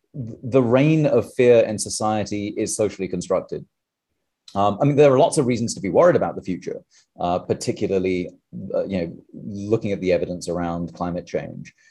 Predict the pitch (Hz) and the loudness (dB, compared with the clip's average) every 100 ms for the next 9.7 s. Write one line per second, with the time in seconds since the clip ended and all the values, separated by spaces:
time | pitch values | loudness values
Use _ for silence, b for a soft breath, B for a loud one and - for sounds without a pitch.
0 | b - 107 113 - 95 127 120 120 - | b -4 0 0 -2 2 6 6 2 -10
1 | - _ - 110 98 120 117 117 117 - | -12 _ -14 -8 -2 0 2 0 -2 -6
2 | - - - 123 - - - - - 151 | -10 -4 0 0 -2 -10 -10 -4 2 2
3 | - 120 104 95 113 110 107 98 - _ | 4 2 2 2 4 4 2 -2 -18 _
4 | - 110 - 131 147 123 104 95 101 95 | -6 -4 -2 0 0 0 -2 -2 -2 -2
5 | 95 - 92 90 104 95 92 - 104 98 | -4 -6 -6 -4 0 2 0 -4 -4 -4
6 | 98 - b b b - 113 117 110 104 | -4 -8 b b b 0 0 0 -2 -2
7 | 104 98 98 92 107 104 - 87 90 92 | 0 0 0 2 2 2 2 0 0 -2
8 | - 101 98 95 98 110 104 - 90 98 | -2 -2 -2 -6 -8 -6 -6 -6 -8 -4
9 | 95 92 85 - 104 87 | -6 -6 -12 -12 -8 -6